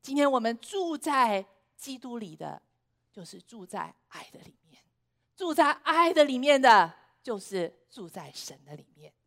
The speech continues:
住在神的里面的，就是住在爱的里面。所以弟兄姐妹，你看到了吗？我们这个在基督里面的这个 identity，这个身份是何等何等的宝贵。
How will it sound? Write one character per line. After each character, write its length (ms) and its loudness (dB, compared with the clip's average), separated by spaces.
住 180 -4
在 200 4
神 360 0
的 120 0
里 140 -6
面 220 2
的， 240 2
就 160 -12
是 240 -14
住 180 -20
在 260 -20
爱 180 -20
的 140 -20
里 120 -20
面。 240 -20
所 120 -8
以 60 -4
弟 100 -8
兄 140 -4
姐 140 -4
妹， 320 -6
你 80 -12
看 300 -10
到 160 -2
了 100 -2
吗？ 340 -6
我 120 -4
们 160 -8
这 120 -8
个 120 0
在 300 -2
基 300 -12
督 200 -4
里 140 -2
面 180 -2
的 120 4
这 200 -6
个 260 4
identity， 720 0
这 100 -8
个 80 2
身 280 -2
份 180 2
是 140 -12
何 380 4
等 260 2
何 160 4
等 140 4
的 100 -2
宝 240 0
贵。 360 -4